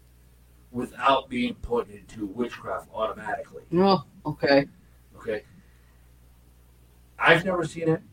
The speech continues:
Speaker 1: I don't know anybody that does it. But if there is somebody that does it, I would like a full explanation on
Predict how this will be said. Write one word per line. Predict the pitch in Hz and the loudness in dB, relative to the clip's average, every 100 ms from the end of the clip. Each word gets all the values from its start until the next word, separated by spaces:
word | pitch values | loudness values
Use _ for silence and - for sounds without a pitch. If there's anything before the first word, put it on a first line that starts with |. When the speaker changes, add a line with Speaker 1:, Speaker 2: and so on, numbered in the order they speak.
| - _ _ _ _ _ | -20 _ _ _ _ _
Speaker 1:
I | - - | -2 2
don't | 285 | 2
know | 139 247 | 2 -2
anybody | - 208 107 | -4 -4 -6
that | - - | -8 -12
does | - 107 - | -12 -8 0
it. | 143 - - - - - - _ _ _ _ - | 0 0 -10 -20 -20 -20 -20 _ _ _ _ -14
But | - | -12
if | - | -10
there | 110 123 | -6 2
is | 147 156 | 2 2
somebody | 156 139 117 | -2 -2 -2
that | |
does | 107 104 | -4 -8
it, | 110 | -10
I | - 131 | -2 2
would | 139 135 | 2 2
like | 127 - | -2 -4
a | |
full | - - 123 120 110 | -10 -8 -2 -2 -2
explanation | 110 - 107 107 104 - 101 | -8 -8 -6 -4 -4 -8 -16
on | - 104 95 | -10 -8 -6